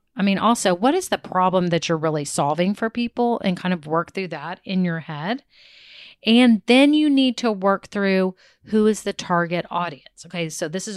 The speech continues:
all under that first section, which is the direction. So topic, problem, who's the target market? So let's say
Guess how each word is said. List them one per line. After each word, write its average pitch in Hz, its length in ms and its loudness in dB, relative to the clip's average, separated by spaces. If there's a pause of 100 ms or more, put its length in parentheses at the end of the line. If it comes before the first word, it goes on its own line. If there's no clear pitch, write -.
all 185 320 0
under 175 320 -2
that 165 200 -8
first - 560 -6 (140)
section, - 680 -12
which 175 240 -10
is 156 220 -10
the 165 100 -12
direction. 151 460 -12 (160)
So - 180 -14
topic, 220 560 -4 (400)
problem, 196 680 4 (260)
who's 208 200 2
the 208 60 4
target 185 360 2
market? 160 340 -4
So 196 160 0
let's 190 220 0
say 214 420 0